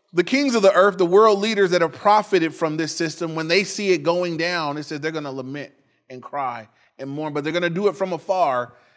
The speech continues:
And so some believe that maybe this is, you know, nuclear warfare or something that's taking place.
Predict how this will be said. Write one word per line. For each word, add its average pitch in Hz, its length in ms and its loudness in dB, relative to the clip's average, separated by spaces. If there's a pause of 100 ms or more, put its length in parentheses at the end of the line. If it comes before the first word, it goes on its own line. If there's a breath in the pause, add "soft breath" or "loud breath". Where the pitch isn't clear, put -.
(100)
And 147 100 -4
so 170 120 0
some 226 220 2
believe 202 300 4
that 175 120 6
maybe 185 280 2
this 185 220 0
is, 160 260 -4 (260 soft breath)
you 160 80 -6
know, 160 120 -2
nuclear 180 460 2
warfare 160 680 0
or 135 40 -2
something 160 300 -6
that's 151 160 -6
taking 143 280 -6
place. 139 360 -2